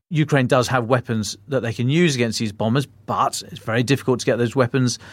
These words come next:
within the range of the Tupolevs. It's very difficult to get weapons that have the accuracy to hit them. Plus, of course, there is the political issue of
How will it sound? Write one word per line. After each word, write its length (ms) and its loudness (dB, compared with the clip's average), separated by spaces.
within 300 4
the 80 2
range 720 2
of 220 -4
the 80 -2
Tupolevs. 600 0
It's 160 -8
very 140 2
difficult 320 -4
to 80 0
get 100 2
weapons 300 0
that 100 -2
have 140 0
the 100 4
accuracy 540 0
to 120 -2
hit 260 0
them. 260 -4
Plus, 260 0
of 80 -6
course, 300 0
there 140 0
is 120 -2
the 240 -4
political 500 2
issue 320 0
of 380 0